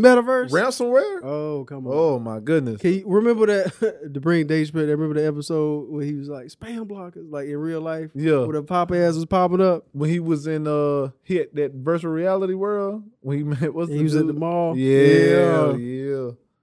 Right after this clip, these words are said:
Speaker 1: We there now.
Speaker 2: Yeah, yeah.
Speaker 1: We there now.
Speaker 2: How funny, uh, it's funny how, you know,
Speaker 1: Yeah.
Speaker 2: comedy becomes reality.
Speaker 1: Yeah.
Speaker 2: <laughs> You know what I'm saying?
Speaker 1: It's all fun and games.
Speaker 2: Pull us in your face.
Speaker 1: So you got a, uh, Blue Chew ad that you can't
Speaker 2: Yeah,
Speaker 1: get off your
Speaker 2: bruh.
Speaker 1: screen.
Speaker 2: Think about somebody could be able to delete your whole real estate.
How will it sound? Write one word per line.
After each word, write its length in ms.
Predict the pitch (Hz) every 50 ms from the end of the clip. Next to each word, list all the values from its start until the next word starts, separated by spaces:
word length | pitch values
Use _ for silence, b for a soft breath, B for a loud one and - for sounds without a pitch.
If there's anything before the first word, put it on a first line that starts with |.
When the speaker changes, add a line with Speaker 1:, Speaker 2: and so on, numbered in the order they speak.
| _ _ _
Speaker 1:
We 180 | - 147 190 214
there 200 | 214 240 254 240
now. 340 | 214 214 226 208 180 160 123
Speaker 2:
Yeah, 340 | 113 127 135 151 151 147 131 113
yeah. 420 | 123 143 156 160 170 175 165 147 156
Speaker 1:
We 160 | 156 170 190
there 260 | 196 202 220 247 247
now. 240 | 220 220 226 233 208
Speaker 2:
How 140 | 160 135 -
funny, 380 | - - 165 160 160 160 151
uh, 140 | 143 139 143 147 143 139
it's 100 | 139 -
funny 200 | 185 175 160 151
how, 260 | 147 147 139 139 135
you 140 | 135 135 143
know, 300 | 135 131 123 123 123 127
Speaker 1:
Yeah. 280 | 143 170 165 151 143 127 123 120
Speaker 2:
comedy 340 | - 147 143 143 139 135 135
becomes 340 | 135 139 165 147 139 135 127
reality. 400 | 135 143 147 143 131 123 175 165
Speaker 1:
Yeah. 200 | 160 147 139 131 135
Speaker 2:
<laughs> 80 | - -
You 60 | -
know 80 | 185 160
what 80 | 151 147
I'm 40 |
saying? 320 | - - 370 440 494 415 - -
Speaker 1:
It's 120 | - - 151
all 200 | 151 156 160 160
fun 220 | - - 170 175
and 80 | 170 170
games. 560 | 185 190 196 196 185 175 156 151 139 135 123
Speaker 2:
Pull 160 | - 147 139
us 140 | 139 131 143
in 100 | 151 147
your 80 | 151 147
face. 400 | - 170 151 135 117 110 - _ _ _ _ _ _
Speaker 1:
So 100 | _ 131
you 180 | 135 139 151 139
got 220 | 151 143 143 139
a, 80 | 135 131
uh, 380 | 117 113 127 123 120 117 107 104 127
Blue 320 | 127 135 135 156 180 202 202
Chew 280 | - - 170 160 160
ad 460 | 156 156 151 151 151 147 147 143 - 143
that 180 | 143 135 135
you 60 | 147
can't 200 | 131 127 151 151
Speaker 2:
Yeah, 40 | 143
Speaker 1:
get 100 | 151 151
off 120 | 151 143 123
your 80 | 123
Speaker 2:
bruh. 80 | 120 117
Speaker 1:
screen. 320 | - 151 151 151 151 147
Speaker 2:
Think 160 | 156 165 151
about 200 | 147 147 139 131
somebody 280 | - 143 135 131 127 120
could 100 | 120 113
be 120 | 120 127
able 120 | 123 120 117
to 60 | 113
delete 420 | 110 110 120 117 120 123 123 113
your 140 | 110 113 110
whole 220 | 113 123 120 120 117
real 160 | 117 117 110
estate. 320 | 107 - _ 107 101 80